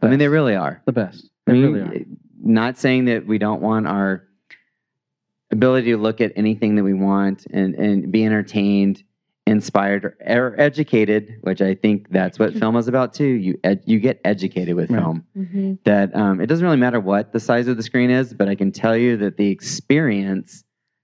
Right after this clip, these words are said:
Speaker 1: seeing it on a big screen with a bunch of people, like-minded, whether you love it or hate it, at the end of the day, is very, very impactful.
Speaker 2: How can people find you? Where can they find you, get in touch with you, all that good stuff if they need to or want to?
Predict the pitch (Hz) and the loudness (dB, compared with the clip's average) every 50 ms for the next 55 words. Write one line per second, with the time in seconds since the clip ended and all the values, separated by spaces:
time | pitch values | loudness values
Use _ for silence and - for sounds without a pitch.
0 | _ - - 113 113 117 120 113 113 113 110 104 95 82 104 104 98 - - - | _ -4 0 2 2 4 2 2 2 0 0 -2 0 0 0 -2 -2 -4 -14 -14
1 | - - 110 104 104 107 107 110 110 110 - _ _ _ _ _ _ _ _ _ | -4 -2 0 2 2 2 2 0 -2 -4 -8 _ _ _ _ _ _ _ _ _
2 | _ 101 104 101 104 90 101 98 - - 113 104 98 - 101 101 101 98 101 _ | _ 0 0 0 0 0 -2 -4 -2 -2 0 0 0 2 2 2 2 0 -4 _
3 | _ _ _ - 92 98 98 98 - 98 95 95 98 98 101 101 101 90 92 95 | _ _ _ -2 0 0 0 0 0 0 2 2 2 2 2 0 0 -2 -6 -14
4 | - _ _ _ _ _ _ _ _ _ _ _ _ _ 104 104 101 98 98 92 | -18 _ _ _ _ _ _ _ _ _ _ _ _ _ 0 2 2 2 2 0
5 | 87 101 104 101 107 101 101 92 85 104 101 101 104 113 120 - - 101 98 - | 0 0 0 0 0 -2 -2 -2 0 0 0 2 2 0 -2 -2 -4 -2 0 2
6 | 101 98 101 107 113 107 101 95 110 101 104 107 110 113 120 127 131 131 _ _ | 2 4 4 4 2 0 0 -2 -2 0 2 2 2 2 2 0 -2 -6 _ _
7 | _ _ _ _ _ _ 101 101 98 90 85 95 95 95 92 90 - - - 107 | _ _ _ _ _ _ 0 0 0 0 0 0 0 0 -2 -4 -6 -2 0 2
8 | 107 104 98 87 - 85 80 - _ 78 - - _ _ _ _ - 190 185 - | 2 2 0 0 -2 -4 -6 -4 _ -6 -6 -6 _ _ _ _ -2 -2 0 2
9 | 175 147 165 147 127 123 - - 139 135 120 113 110 117 127 113 95 85 82 - | 2 2 2 2 2 -2 0 0 2 2 2 2 2 2 2 2 2 0 -2 0
10 | 113 113 110 110 127 120 113 110 110 107 104 - - 117 110 110 107 104 117 120 | 0 0 2 2 0 0 2 2 2 0 -2 -2 -2 0 2 2 2 2 2 2
11 | 123 120 117 117 113 98 107 104 - 123 110 - 120 107 113 113 113 110 110 110 | 2 2 0 -2 -2 -2 -2 0 0 -2 0 0 -2 0 0 0 2 2 2 0
12 | 104 107 113 120 120 110 117 113 113 - - 127 113 110 113 113 104 - - 107 | 0 0 0 -2 0 -2 -2 -4 -4 -2 -2 -2 -2 0 -2 -4 -4 -2 0 2
13 | 107 110 107 110 - 127 143 139 113 104 101 110 113 - - 147 175 | 2 2 0 0 0 0 0 0 0 -2 -2 -2 -2 0 0 0 0